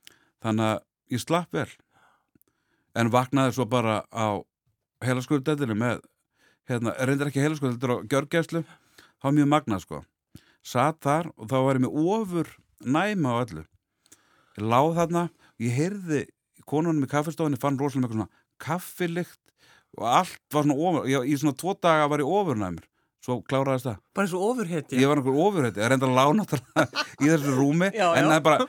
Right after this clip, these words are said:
Speaker 1: ég heyrði allt.
Speaker 2: Já.
Speaker 1: Ég hei-, og heyr-, þú veist, það var allt einhvern veginn, sjónin var betri, en það var náttúrulega komin álag á allan líkamann, sko.
Speaker 2: Já, já, já, já.
Speaker 1: En það gekk til baka.
Speaker 2: Já.
Speaker 1: Það er nú gaman að vera með þessu ofurhert, sko.
Speaker 2: Já. En þú ert með rosalegt ör.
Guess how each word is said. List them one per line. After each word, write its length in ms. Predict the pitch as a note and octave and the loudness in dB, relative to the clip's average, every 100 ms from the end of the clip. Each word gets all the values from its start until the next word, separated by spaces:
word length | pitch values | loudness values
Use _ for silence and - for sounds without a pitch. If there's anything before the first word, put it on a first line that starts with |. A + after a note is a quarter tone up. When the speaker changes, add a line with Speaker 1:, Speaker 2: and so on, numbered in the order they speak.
| - | 0
Speaker 1:
ég 120 | C#3 C3 | 0 4
heyrði 480 | D#3+ B3+ G#3+ D#3 A2+ - | 2 2 0 0 0 0
allt. 220 | A#2+ - _ - | -2 -2 _ -6
Speaker 2:
Já. 120 | E3 A#2 | -4 -2
Speaker 1:
Ég 220 | B2+ B2+ D3 | 0 2 2
hei-, 80 | E2+ | 0
og 140 | B2 | 0
heyr-, 200 | C#3 D#3 | 0 0
þú 100 | A2+ | 0
veist, 160 | C3 A#2+ | -2 2
það 80 | C#3 | 2
var 100 | D3 | 2
allt 100 | G3+ - | 0 -2
einhvern 220 | E3 C#3 | 0 0
veginn, 100 | A2 | 0
sjónin 400 | - D#3+ G#3+ F#3+ | 0 0 2 0
var 140 | D#3 C3+ | 0 0
betri, 320 | D#3+ E3 E3+ - - | -4 -4 -10 -12 -8
en 140 | G#2+ B2 | 0 4
það 100 | C3+ | 6
var 100 | D3+ | 4
náttúrulega 220 | C#3 B2+ | 2 2
komin 240 | D3+ C3 | 2 2
álag 400 | A2+ D3+ C3+ A#2+ | 4 4 4 4
á 20 | B2 | 2
allan 260 | C3 B2 C#3+ | 2 0 -2
líkamann, 320 | - D#2 F2 | -2 -8 -6
sko. 160 | F3+ | -6
Speaker 2:
Já, 80 | D#3 | -4
já, 80 | C3+ B2 | -2 -4
já, 80 | A2 | -6
já. 100 | A#2+ - - | -10 -10 -4
Speaker 1:
En 80 | B2 | -2
það 140 | C3+ | 0
gekk 160 | F3+ - | -2 -4
til 120 | D#3 | -4
baka. 240 | F#3 D#3 - - | -4 -4 -10 -20
Speaker 2:
Já. 160 | - D3 - _ _ _ _ | -20 -20 -20 _ _ _ _
Speaker 1:
Það 40 | A2+ | -4
er 80 | |
nú 160 | A#2 G#2 | -4 -4
gaman 400 | D3 G3+ E3 A2 | -4 -2 -2 -2
að 60 | A#2 | -2
vera 120 | A#2 | -4
með 100 | A2+ | -4
þessu 120 | G2+ A#2 | -6 -6
ofurhert, 380 | G3 B2+ G#2 E2+ | -6 -6 -8 -12
sko. 260 | - - - | -20 -20 -20
Speaker 2:
Já. 180 | C#3+ C3 C3 _ _ _ | -18 -18 -20 _ _ _
En 60 | E3+ | -8
þú 60 | |
ert 120 | G3 E3+ | -4 -4
með 80 | G3+ | -4
rosalegt 320 | - E3 G#3+ | -6 -6 -4
ör. 280 | F3 - | -6 -6